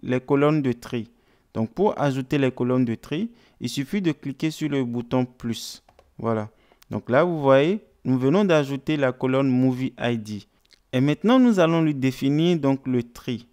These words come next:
Donc si nous voulons faire un tri numérique ou alphanumérique ou si c'est un tri sur la date. Voilà. Et là, ici, vous avez la possibilité de lui définir l'ordre de tri.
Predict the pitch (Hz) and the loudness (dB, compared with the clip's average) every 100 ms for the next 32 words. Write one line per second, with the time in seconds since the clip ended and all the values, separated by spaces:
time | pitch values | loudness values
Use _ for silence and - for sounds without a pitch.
0 | - 104 - 170 185 175 147 143 - 147 | -10 -10 -6 0 2 2 2 2 2 0
1 | 143 - 139 127 120 120 127 170 - - | 0 0 2 4 4 2 0 -4 -6 -4
2 | 160 135 127 135 135 123 120 117 147 - | -4 -4 -2 0 2 2 0 -2 -6 -8
3 | - 175 - 185 131 131 - - 143 147 | -6 -6 -6 -4 0 -2 -4 -8 -6 -6
4 | - 151 - 139 117 110 113 113 - - | -6 -8 -4 -2 -2 -2 -4 -4 -6 -20
5 | _ _ - 117 107 98 _ _ _ _ | _ _ -8 -6 -6 -8 _ _ _ _
6 | _ 123 120 156 208 - _ 147 - 208 | _ -4 0 2 0 -4 _ -10 -6 -2
7 | 185 151 143 131 117 131 - 127 123 156 | 0 2 2 0 -2 -4 -4 -4 -4 -2
8 | 143 131 139 147 131 123 127 135 131 120 | -2 -2 -2 -2 -4 -2 0 2 2 2
9 | 135 160 165 147 117 - - 113 | 2 2 -2 -4 -4 -8 -12 -12